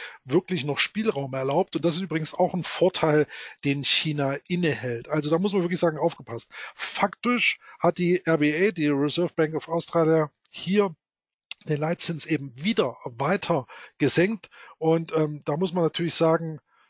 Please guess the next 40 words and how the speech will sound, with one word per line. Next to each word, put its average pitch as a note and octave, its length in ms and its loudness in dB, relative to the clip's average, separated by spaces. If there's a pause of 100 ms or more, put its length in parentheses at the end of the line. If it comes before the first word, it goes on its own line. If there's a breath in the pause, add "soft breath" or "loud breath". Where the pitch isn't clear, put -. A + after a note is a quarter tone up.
(100)
von D3 200 -2
null E3 120 0
Komma E3 260 -2
fünfundzwanzig D#3+ 640 -6
auf D3 200 -4
null D3 180 0
zehn, F3 380 0 (280 soft breath)
die D3 80 -2
Senkung D#3+ 480 0
von D#3 320 -2
null D#3+ 160 -4
Komma D#3 220 -6
eins D3+ 200 -4
fünf - 240 -8
Prozentpunkten E3+ 720 -4
oder C#3 160 0
null D#3 120 -4
Komma D3+ 180 -6
eins D3 120 -6
fünf - 200 -12
Basispunkten, D#3 800 -2 (360 loud breath)
ähm, C#3+ 380 0 (500)
oder B2+ 140 -2
waren's C3+ 240 -4
null D3 80 -4
Komma C#3+ 220 -4
zwei - 240 -2
fünf? F#3 320 -6
Jetzt - 160 -8
müsste - 180 -2
ich C3 80 -4
direkt C#3 240 -6
mich C#3 160 -8
noch C#3+ 80 -4
mal, C3+ 520 0
äh, - 20 -10
müsste D3 240 -4
ich - 80 -4
noch D3+ 80 -2
mal C3+ 260 -2